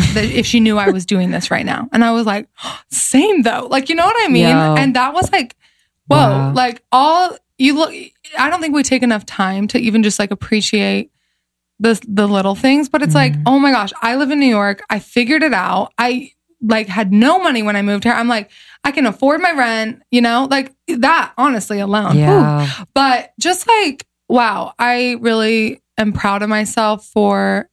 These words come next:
Speaker 1: you know, going after what I want. And, like, yes, I'm still figuring it out, but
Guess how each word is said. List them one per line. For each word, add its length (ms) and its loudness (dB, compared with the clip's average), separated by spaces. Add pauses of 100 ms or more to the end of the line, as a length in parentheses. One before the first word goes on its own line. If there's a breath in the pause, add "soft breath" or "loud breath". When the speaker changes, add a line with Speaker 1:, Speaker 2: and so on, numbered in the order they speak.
Speaker 1:
you 80 2
know, 300 2
going 300 2
after 340 -2
what 180 0
I 80 -2
want. 380 -2
And, 120 0
like, 300 -2
yes, 300 -2
I'm 80 0
still 180 -4
figuring 400 -2
it 60 0
out, 240 -2
but 260 -2